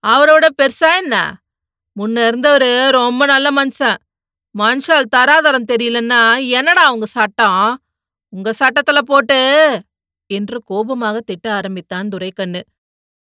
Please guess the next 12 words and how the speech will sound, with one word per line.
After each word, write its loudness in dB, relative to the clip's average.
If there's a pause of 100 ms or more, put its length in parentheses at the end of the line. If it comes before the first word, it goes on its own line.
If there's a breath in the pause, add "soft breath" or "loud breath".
(500)
அப்படியே 0
நொறுங்கி 2
போயிட்டார் 0
மனுஷன். -4 (540)
நல்ல -10
வேளை, 0 (720)
அவர் -6
மருமகன்காரன் -2
ஊர்ல -2
இல்லையோ -2
என்னமோ. -2 (800)
வரல, 0